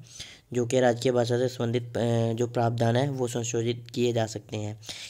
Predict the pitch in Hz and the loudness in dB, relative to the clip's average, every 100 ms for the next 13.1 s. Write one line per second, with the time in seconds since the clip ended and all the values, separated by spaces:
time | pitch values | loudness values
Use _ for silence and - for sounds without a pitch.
0 | - 123 123 131 131 131 127 120 120 123 | -12 -4 2 2 4 2 2 0 2 -2
1 | 120 127 117 117 113 117 123 117 113 117 | 0 2 4 4 2 0 0 0 0 -2
2 | 113 113 113 113 113 113 113 110 110 123 | -2 -2 0 0 0 -2 0 -2 -2 -4
3 | 160 - - - - - 123 131 127 117 | -4 -8 -14 -14 -14 -6 -2 0 -2 -2
4 | 120 120 120 123 117 113 117 113 - - | 0 0 -2 0 0 0 0 -4 -6 -6
5 | 127 127 123 120 117 120 120 123 123 120 | 2 4 4 2 -2 -2 0 0 0 -4
6 | 117 123 117 120 120 120 120 117 117 117 | -2 -2 0 0 0 -2 0 0 0 0
7 | 117 117 117 120 107 110 - - - - | -2 -4 -4 -6 -6 -6 -14 -20 -20 -20
8 | - - _ _ _ _ _ _ _ - | -20 -20 _ _ _ _ _ _ _ -8
9 | 120 120 120 - 120 - 120 123 135 - | -4 -4 -4 -2 -2 0 0 -2 -4 -12
10 | _ _ _ _ _ _ - _ 131 - | _ _ _ _ _ _ -20 _ -4 0
11 | 135 131 131 135 131 127 127 127 131 - | 0 2 4 2 2 2 2 2 0 0
12 | 127 127 127 131 135 127 123 131 123 143 | -4 -2 -2 0 0 0 0 -2 -2 -2
13 | - | 0